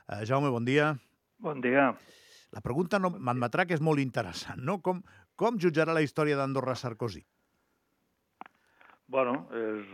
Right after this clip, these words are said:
Speaker 2: una qüestió que, que haurem de veure, eh, i esperem que ho puguem veure d'aquí uns anys, no? Perquè la història sabem que s'ha de sedimentar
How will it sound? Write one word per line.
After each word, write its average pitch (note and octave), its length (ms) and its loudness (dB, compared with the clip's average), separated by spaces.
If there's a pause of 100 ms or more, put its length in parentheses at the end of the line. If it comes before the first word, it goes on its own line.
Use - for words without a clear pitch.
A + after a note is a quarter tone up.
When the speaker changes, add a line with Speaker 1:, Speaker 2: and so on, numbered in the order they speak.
Speaker 2:
una G#2+ 220 -4
qüestió G#2+ 600 -4
que, A#2+ 200 -4 (880)
que C#3 80 -12
haurem A2+ 360 2
de A2+ 120 6
veure, A2+ 380 6
eh, G#2 840 -2 (100)
i G2+ 140 0
esperem G2 420 -2
que G2+ 100 0
ho G2 100 2
puguem F#2 340 -6
veure G#2 320 6
d'aquí G#2+ 220 0
uns A2+ 280 -6
anys, B2 360 0
no? A#2 160 -4
Perquè G#2 280 0
la F#2+ 160 0
història G#2+ 580 2
sabem G#2+ 380 4
que G#2+ 140 2
s'ha A2+ 180 4
de G2+ 140 4 (180)
sedimentar G#2+ 640 0